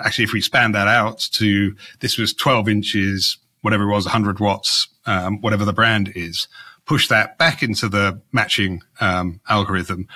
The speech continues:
we get much, much better results. And so that, that one's fairly old. It seems to be working fairly well, but it's, it's a tiny little step. But we think there are so many of those potential areas all the way across the business that if we take that continuous improvement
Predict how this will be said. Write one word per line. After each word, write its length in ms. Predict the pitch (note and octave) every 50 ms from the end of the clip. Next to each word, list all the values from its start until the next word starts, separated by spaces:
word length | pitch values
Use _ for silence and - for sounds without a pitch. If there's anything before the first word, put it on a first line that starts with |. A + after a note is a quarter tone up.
| - -
we 60 | C#3+ A#2+
get 100 | A#2 G#2+
much, 200 | A#2 A2 F2+ -
much 140 | - - -
better 180 | - G#2 F#2 F#2
results. 580 | F#2 F2+ - G#2+ F2+ E2+ - - - - - - - - - -
And 100 | - B2+
so 80 | C3+ C#3
that, 280 | E3+ - F3+ F3 -
that 100 | E3+ D#3
one's 140 | D#3 D#3 C#3
fairly 220 | - C#3 B2 A#2+ A2+
old. 120 | G#2+ A#2
It 80 | A2 -
seems 160 | - B2 -
to 60 | -
be 40 | B2
working 320 | A#2 A#2 G#2 G2+ - A#2 G2+
fairly 240 | - A2 G2 G#2
well, 120 | A2 B2+ D3+
but 100 | D3 B2
it's, 80 | - -
it's 160 | - - -
a 60 | D3
tiny 340 | - - D3 C#3+ C#3 C3+ B2+
little 240 | A#2+ A#2 A2 A2+ G2+
step. 380 | - - - D#3 - - - - _ - - - - - - - _ _
But 120 | - C#3+ A#2
we 120 | B2+ C3+
think 200 | - D3+ C#3 -
there 120 | A2 A2+
are 40 | G#2+
so 420 | - - - - - D3 C#3 C3+ C3+
many 280 | B2+ B2 A#2+ A#2 A2+
of 140 | A2 G#2+ G2
those 380 | A2+ A2 G#2+ G#2 G2 F#2+ F#2+ -
potential 600 | _ - G2+ - - C3 A#2 - - A2+ G2+ G2
areas 480 | G2+ G2+ G2+ G2+ G2 F#2 F2+ F2 - - _ _
all 120 | - C#3
the 60 | B2 A#2
way 120 | A2+ G#2+
across 280 | - - A2 G2+ - -
the 60 | -
business 540 | E2+ F#2+ F#2+ F#2+ A#2+ D3 E3 - - - - - - - - - _
that 100 | - A#2
if 80 | A#2 G#2+
we 80 | B2 A#2
take 260 | - - C3 C3 -
that 340 | G#2 G#2+ A2 G#2 - - _ _
continuous 460 | - A#2+ G#2+ - C3 C3 B2 - -
improvement 500 | A#2+ G2 F#2 - A#2 G#2+ G#2 G2+ F#2+ G2